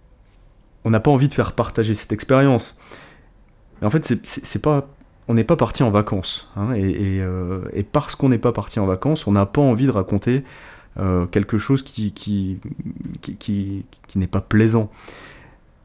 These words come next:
C'est aussi ce truc qui est là aussi épouvantable quand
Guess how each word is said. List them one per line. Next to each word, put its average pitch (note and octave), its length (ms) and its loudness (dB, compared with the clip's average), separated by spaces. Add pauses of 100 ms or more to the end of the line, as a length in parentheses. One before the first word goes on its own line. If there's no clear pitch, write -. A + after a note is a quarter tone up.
(920)
C'est - 140 0
aussi A#2+ 180 2
ce D3 100 -2
truc D#3 200 0
qui - 100 -2
est G#2 480 0 (560)
là A#2+ 180 6
aussi B2+ 280 4
épouvantable A#2+ 520 2
quand A2+ 220 0